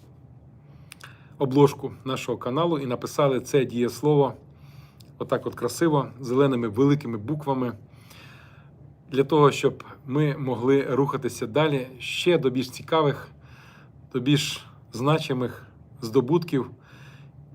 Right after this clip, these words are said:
які чекає від нас наш милосердний Господь. Я лікар-хірург, заслужений лікар України, Баліхновський Ростислав,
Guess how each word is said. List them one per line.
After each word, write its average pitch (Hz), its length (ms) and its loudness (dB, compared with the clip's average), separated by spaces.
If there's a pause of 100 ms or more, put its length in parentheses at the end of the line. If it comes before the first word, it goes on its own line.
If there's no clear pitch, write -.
(240)
які 139 400 -2
чекає 147 560 4
від 120 220 -4
нас 147 360 0 (280)
наш 156 280 2
милосердний 127 500 -2
Господь. 117 420 -10 (760)
Я 147 100 6
лікар-хірург, 156 680 2
заслужений 135 580 0
лікар 131 260 0
України, 143 520 -2 (640)
Баліхновський 131 540 0
Ростислав, 160 640 0